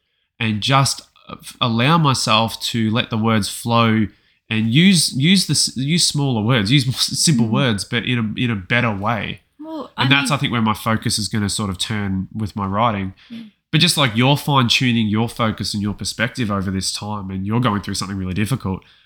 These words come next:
Speaker 1: Yeah, I'm, I'm sort of hitting these, these things as well.
Speaker 2: Yeah.
Speaker 1: And I think, again, it's because, almost like what we started off the top, we've, it's become a very introspective time these last few days for us.
Speaker 2: Yeah.
Speaker 1: And we're fi-, we're realizing these, these deep, deep truths about our, uh,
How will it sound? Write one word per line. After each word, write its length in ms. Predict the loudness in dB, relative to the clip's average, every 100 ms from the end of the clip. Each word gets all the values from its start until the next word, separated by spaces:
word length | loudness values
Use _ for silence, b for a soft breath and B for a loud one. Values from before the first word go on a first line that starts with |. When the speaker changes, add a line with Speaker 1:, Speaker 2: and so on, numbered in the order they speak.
| b b
Speaker 1:
Yeah, 100 | 2
I'm, 200 | 4 2
I'm 160 | 2 2
sort 240 | 2 0
of 60 | 0
hitting 240 | 2 2
these, 360 | 2 0 -2 -4
these 420 | 2 2 2 -2
things 240 | -4 -2 -2
as 100 | 0
well. 400 | 0 0 -2 -10
Speaker 2:
Yeah. 220 | -10 -8 -6
Speaker 1:
And 140 | -4
I 40 | -2
think, 160 | 0
again, 280 | 0 0 0
it's 140 | 0 -4
because, 500 | -8 -4 -2 -2 -2
almost 320 | -2 -2 -6
like 100 | -8
what 140 | -10
we 60 | -8
started 280 | -6 -6 -6
off 80 |
the 60 | -8
top, 320 | -6 -6 -6 -14 _ -8
we've, 260 | -6 -4
it's 220 | -4 -6 -6
become 300 | -8 -4 -4
a 20 |
very 220 | -2 -2
introspective 480 | -2 -6 -10 -12 -10
time 340 | -4 -2 -2
these 160 | -4 -4
last 220 | -4 -4
few 80 | -6
days 240 | -6 -8
for 100 | -8
us. 240 | -10 -12 -12
Speaker 2:
Yeah. 180 | -8 -8 -10 _ _ _
Speaker 1:
And 480 | -8 -4 -4 -4 -8 -6
we're 140 | -6
fi-, 360 | -4 0 2 4
we're 120 | 2
realizing 880 | 4 4 4 4 2 0 -2 -2 -2
these, 400 | -2 -2 -2 -4
these 300 | -6 -6 -6
deep, 380 | -2 0 0 -2 -20 _ _ _ _ _
deep 240 | -2 -2 -2
truths 360 | -4 -2 0
about 260 | -2 -4 -4
our, 200 | -4 -4
uh, 140 | -4